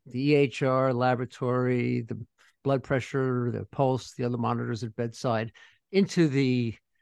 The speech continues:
uh, plug it into the generative A I application. And, you know, one of the areas that I am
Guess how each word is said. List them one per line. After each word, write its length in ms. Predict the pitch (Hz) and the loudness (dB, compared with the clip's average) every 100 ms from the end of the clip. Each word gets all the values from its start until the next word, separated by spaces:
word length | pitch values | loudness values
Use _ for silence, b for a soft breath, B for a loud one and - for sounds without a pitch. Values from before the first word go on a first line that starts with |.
| _ _ _ - | _ _ _ -12
uh, 180 | 110 107 | -12 -8
plug 280 | - 175 | 0 4
it 240 | 156 143 151 | 4 2 0
into 400 | 151 139 147 117 | -4 -2 0 0
the 340 | 120 117 117 | 0 0 -2
generative 420 | 107 143 135 127 | -2 -2 0 0
A 140 | 127 123 | 0 2
I 120 | 117 131 | 2 0
application. 880 | 120 120 117 139 131 - 117 110 b b b _ | -6 -6 -6 -4 -4 -4 -6 -8 b b b _
And, 460 | 127 127 127 127 117 _ | -8 -6 -6 -6 -8 _
you 80 | 123 | -6
know, 60 | 127 | -2
one 120 | 165 | 0
of 60 | |
the 100 | 156 | 4
areas 260 | 156 147 131 | 4 4 2
that 80 | 131 | 2
I 260 | 131 147 | 2 4
am 340 | 143 127 117 | 2 0 -4